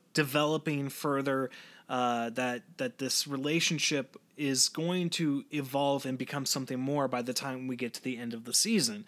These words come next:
So I, I disagree with, with the criticism that, um, that this, that it's mishandling that development. I think it's, it's happening organically.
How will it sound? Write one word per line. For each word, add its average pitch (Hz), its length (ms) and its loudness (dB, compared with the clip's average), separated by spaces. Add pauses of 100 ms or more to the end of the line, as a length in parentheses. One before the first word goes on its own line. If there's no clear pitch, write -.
(300)
So 175 320 6
I, 170 300 2
I 180 60 2
disagree 180 600 4
with, 143 460 0
with 143 260 -2
the 147 80 -2
criticism 139 760 0
that, 123 360 -2
um, 123 540 -2
that 127 160 -4
this, 139 220 0 (120)
that 135 220 0
it's 139 240 -2
mishandling 156 1040 2 (320)
that 139 220 2
development. 120 720 0
I 233 120 -4
think 139 240 -4
it's, 131 260 2 (480)
it's - 160 -2
happening 147 380 2
organically. 156 840 0